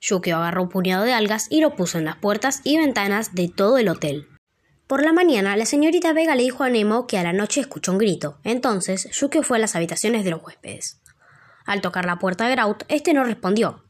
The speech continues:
Entonces, Nemo le dijo que busque la llave maestra. Al abrir el cuarto de Grout, observaron que estaba vacío.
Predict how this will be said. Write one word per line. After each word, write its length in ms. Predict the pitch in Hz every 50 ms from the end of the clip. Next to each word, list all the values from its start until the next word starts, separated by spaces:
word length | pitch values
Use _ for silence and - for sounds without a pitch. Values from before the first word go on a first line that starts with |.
| _
Entonces, 600 | - 175 175 175 196 190 185 180 202 202 233 -
Nemo 300 | 208 180 156 165 175 170
le 80 | 165 165
dijo 240 | 170 - - 247 240
que 80 | -
busque 200 | 170 156 160 -
la 100 | 190 170
llave 200 | 160 165 156 165
maestra. 480 | 165 175 196 208 180 - - 156 - - - - - - - - - - _ _ - - -
Al 140 | - 190 180
abrir 280 | 170 180 185 185 180
el 140 | 180 185 180
cuarto 240 | 196 190 196 - 262
de 60 | 294
Grout, 340 | 294 262 208 202 214 - - - - - - - - -
observaron 520 | - 277 - 320 285 269 269 302 320 302
que 80 | - 185
estaba 240 | 175 208 185 175
vacío. 420 | 170 175 - - 226 180 151 147